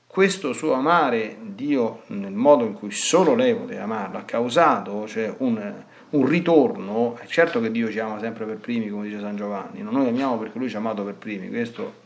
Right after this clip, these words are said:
mm, è il primato di Dio, non si tocca, d'accordo? Però lui ci ama per primo, ma tu come rispondi, come corrispondi, come ricambi, che fai?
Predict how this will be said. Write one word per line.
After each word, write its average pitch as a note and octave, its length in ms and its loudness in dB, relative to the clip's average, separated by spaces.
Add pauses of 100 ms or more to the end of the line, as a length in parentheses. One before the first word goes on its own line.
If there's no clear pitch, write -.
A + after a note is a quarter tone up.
mm, F#2+ 300 -8
è F2+ 160 -10
il G#2+ 160 -4
primato C#3 480 2
di B2 160 0
Dio, D3 160 2
non A#2 140 -2
si - 80 -12
tocca, - 340 -4
d'accordo? A2+ 480 -8 (960)
Però E3+ 400 10
lui E3 140 -6
ci C3+ 80 -4
ama D#3+ 160 2
per C#3+ 120 -2
primo, B2+ 200 -2
ma B2 100 -2
tu F#3 120 -2
come E3 180 2
rispondi, G#2+ 560 -4
come A#2 240 -4
corrispondi, C3 760 -6
come D#3 240 -2
ricambi, A2+ 500 -4
che F3 160 -2
fai? - 440 -8